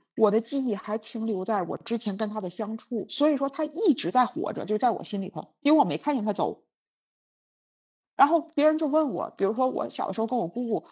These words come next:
跟我奶奶长大，跟我爷爷奶奶长大的。然后我姑姑离世的时候，因为我没有亲眼看着，所以我一直觉得我姑姑还在。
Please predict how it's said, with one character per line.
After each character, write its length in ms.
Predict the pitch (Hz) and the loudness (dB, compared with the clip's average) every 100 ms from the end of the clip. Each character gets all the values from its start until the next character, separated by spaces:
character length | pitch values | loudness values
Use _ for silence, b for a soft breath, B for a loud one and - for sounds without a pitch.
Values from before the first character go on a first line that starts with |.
| B | B
跟 100 | - | 2
我 80 | 240 | 2
奶 180 | 247 - | 2 0
奶 260 | 175 190 - _ | -4 -6 -10 _
长 220 | 190 147 | 0 0
大， 100 | 180 | -2
跟 140 | 202 | 0
我 80 | 220 | 0
爷 120 | 214 202 | 0 0
爷 100 | 214 | 0
奶 160 | 214 | -2
奶 60 | - | -4
长 180 | - 151 | -6 -8
大 180 | 160 | -8
的。 80 | 156 _ _ - _ | -10 _ _ -20 _
然 100 | 233 | 4
后 60 | 233 | 4
我 80 | |
姑 160 | 185 277 | 4 -2
姑 160 | 262 175 - | -2 -4 -2
离 140 | 190 | -4
世 160 | 208 240 | -4 -6
的 120 | 220 | -4
时 140 | 185 165 | -4 -4
候， 160 | 175 - - _ _ | -4 -6 -14 _ _
因 120 | 254 | 2
为 60 | 285 | 4
我 100 | 254 | 4
没 120 | 180 | 4
有 100 | 214 | 0
亲 180 | - 240 | -2 -6
眼 80 | - | -8
看 320 | - 226 208 175 | -8 -6 -6 -8
着， 80 | - _ | -12 _
所 140 | - | 0
以 40 | 339 | 2
我 160 | 294 | 2
一 220 | 208 277 247 | 0 -2 -2
直 180 | 247 | -2
觉 160 | 269 202 | 0 0
得 60 | 214 | 2
我 100 | 170 | 0
姑 200 | 233 233 | 0 -2
姑 80 | |
还 160 | 190 156 | -4 -6
在。 260 | - 254 | -2 -2